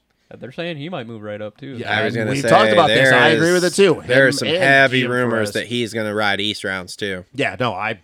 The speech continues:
Speaker 2: I
Speaker 1: Okay,
Speaker 2: get
Speaker 1: let
Speaker 2: it.
Speaker 1: these guys jump in and out.
Speaker 2: You know who
Speaker 3: I
Speaker 2: needs
Speaker 3: mean,
Speaker 2: to go
Speaker 3: I'm
Speaker 2: ride
Speaker 3: okay with
Speaker 2: Futures?
Speaker 3: it.
Speaker 2: Jet Reynolds. <laughs>
Speaker 3: Dude. Is that kid
Speaker 2: Sorry.
Speaker 3: alive?
Speaker 1: Uh,
Speaker 2: No, I think he's, I think he's
Speaker 3: I mean, I
Speaker 1: been
Speaker 3: saw him
Speaker 1: riding.
Speaker 3: in an advertisement the other
Speaker 1: He's
Speaker 3: day,
Speaker 1: been
Speaker 3: but
Speaker 1: riding a little bit. He's riding.
Speaker 2: Yeah,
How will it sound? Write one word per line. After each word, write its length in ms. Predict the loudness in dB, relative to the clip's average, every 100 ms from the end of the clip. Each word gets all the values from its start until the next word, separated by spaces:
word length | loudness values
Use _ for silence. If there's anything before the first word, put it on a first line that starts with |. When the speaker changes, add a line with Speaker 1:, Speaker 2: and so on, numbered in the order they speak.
| _ _ -16
Speaker 2:
I 140 | -16
Speaker 1:
Okay, 260 | -14 -10 -8
Speaker 2:
get 120 | -6
Speaker 1:
let 100 | -8
Speaker 2:
it. 20 |
Speaker 1:
these 120 | -8 -6
guys 220 | -6 -6
jump 240 | -10 -10
in 100 | -12
and 120 | -12 -12
out. 200 | -14 -20 _ _ _ _ _ _ -2
Speaker 2:
You 80 |
know 80 | 0
who 60 | 2
Speaker 3:
I 60 | 2
Speaker 2:
needs 40 |
Speaker 3:
mean, 80 | 2
Speaker 2:
to 60 | 4
go 80 | 6
Speaker 3:
I'm 40 |
Speaker 2:
ride 180 | 6 4
Speaker 3:
okay 120 | 2
with 80 | 2
Speaker 2:
Futures? 200 | 2 0
Speaker 3:
it. 40 | 0
Speaker 2:
Jet 220 | 0 0
Reynolds. 560 | -4 -8 -10 -10 -10 -10 _ _ _ _
<laughs> 400 | _ _ _ -18
Speaker 3:
Dude. 140 | -10 -8 -8 -10 -12 -12 -20 _ _ _ _ _ -20 -20 -20 _ -20 _ _ -20 -20 -20 -20
Is 80 | -4
that 180 | -2 0
kid 60 | 0
Speaker 2:
Sorry. 80 | 0
Speaker 3:
alive? 220 | -2 -4
Speaker 1:
Uh, 300 | -16 -20 -20 -20 _ _ _ -4
Speaker 2:
No, 180 | 2 4
I 120 | 4
think 160 | -2
he's, 260 | -10 -14 -8
I 80 | -6
think 140 | -6
he's 100 | -2
Speaker 3:
I 60 | 2
mean, 120 | 4
I 40 | 4
Speaker 1:
been 80 |
Speaker 3:
saw 180 | 4 4
him 60 | 4
Speaker 1:
riding. 120 | 4
Speaker 3:
in 60 | 4
an 80 |
advertisement 480 | 2 0 -2 -4 -4
the 120 | -2
other 100 | 0
Speaker 1:
He's 60 | 0
Speaker 3:
day, 100 | 0
Speaker 1:
been 60 | 0
Speaker 3:
but 80 | -2
Speaker 1:
riding 220 | -6 -8
a 40 |
little 200 | -14 -18
bit. 320 | -18 -18 -20 _
He's 180 | -20 -16
riding. 260 | -14 -12 2
Speaker 2:
Yeah, 220 | 4 4